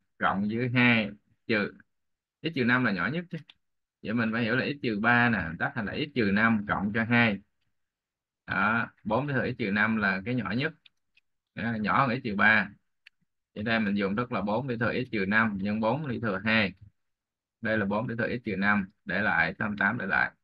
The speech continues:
Rồi, bốn lũy thừa hai là mười sáu, mình đem ra ngoài đầu. Để phía sau cũng được, để phía trước cũng được.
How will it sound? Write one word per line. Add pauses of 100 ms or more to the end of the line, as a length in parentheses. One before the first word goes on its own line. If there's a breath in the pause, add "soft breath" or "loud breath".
(920)
Rồi,
bốn
lũy
thừa
hai
là
mười
sáu,
mình
đem
ra
ngoài
đầu. (840)
Để
phía
sau
cũng
được,
để
phía
trước
cũng
được.